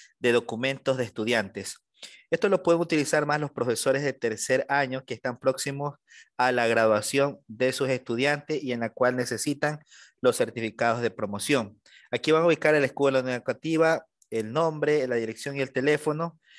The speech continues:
Esto es el periodo lectivo dos mil veintiuno dos mil veintidós. Docente, tutor, grado, curso, paralelo y la jornada. En este control de documentos se van a colocar, eh, los estudiantes,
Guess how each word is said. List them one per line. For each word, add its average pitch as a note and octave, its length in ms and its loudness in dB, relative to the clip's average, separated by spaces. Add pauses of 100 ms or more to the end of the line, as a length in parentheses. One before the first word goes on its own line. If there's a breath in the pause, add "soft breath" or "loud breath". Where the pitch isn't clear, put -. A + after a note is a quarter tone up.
(160 soft breath)
Esto D3+ 220 0
es C#3 60 8
el A#2 100 0
periodo B2+ 220 4
lectivo C3+ 500 2
dos A#2 180 -6
mil A#2+ 140 -6
veintiuno C3 440 -2
dos A#2 120 -2
mil A2 100 -2
veintidós. A#2 720 0 (260)
Docente, C3 680 2
tutor, E3 560 2 (360 soft breath)
grado, C3 400 4
curso, C3+ 560 0
paralelo C3 640 -2
y A#2+ 60 -4
la A2 100 -2
jornada. G2+ 600 -4 (680 soft breath)
En C#3+ 120 -2
este F3 200 0
control F3 320 2
de E3+ 120 6
documentos D#3 560 2
se C3+ 100 0
van C3+ 140 2
a C#3 100 -6
colocar, C3+ 560 0 (840)
eh, A2 180 -4
los D#3+ 220 0
estudiantes, D3+ 920 -2